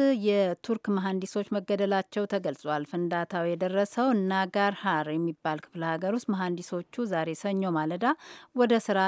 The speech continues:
እየተጓዙ ሳሉ መሆኑን የሀገሪቱ ባለስልጣናት ገልጠዋል። አጥፍቶ ጠፊው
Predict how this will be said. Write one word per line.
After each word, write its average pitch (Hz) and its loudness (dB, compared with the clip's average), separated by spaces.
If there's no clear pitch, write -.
እየተጓዙ 160 -2
ሳሉ 151 -4
መሆኑን 190 2
የሀገሪቱ 147 -4
ባለስልጣናት 147 -4
ገልጠዋል። 160 0
አጥፍቶ - -2
ጠፊው 226 2